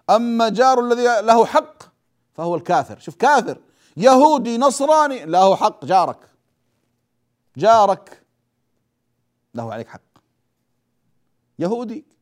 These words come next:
نصراني، له عليك حق. طيب، الجار له الحقان، جار ال-، ال-، المسلم له حق الجوار وله حق الإسلام.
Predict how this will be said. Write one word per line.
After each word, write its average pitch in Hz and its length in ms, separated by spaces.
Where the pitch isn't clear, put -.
نصراني، 240 560
له 117 180
عليك 104 180
حق. - 120
طيب، 135 240
الجار 240 380
له 262 220
الحقان، 254 540
جار 254 300
ال-، 226 160
ال-، 214 220
المسلم 208 640
له 143 200
حق 196 220
الجوار 196 440
وله 269 180
حق 262 260
الإسلام. 277 600